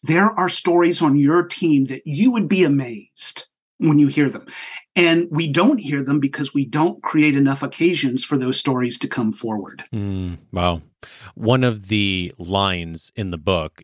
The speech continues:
Speaker 2: is this: "Trust the small story. Don't fall into the epic importance trap." I think there's a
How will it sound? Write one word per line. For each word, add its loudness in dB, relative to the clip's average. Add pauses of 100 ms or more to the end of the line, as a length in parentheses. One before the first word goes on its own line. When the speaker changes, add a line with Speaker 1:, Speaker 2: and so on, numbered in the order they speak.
Speaker 2:
is -8
this: -4 (360)
"Trust -2
the -2
small -2
story. -6 (260)
Don't 0
fall 0
into -6
the -8
epic -2
importance -6
trap." -4 (300)
I -4
think -2
there's 2
a -2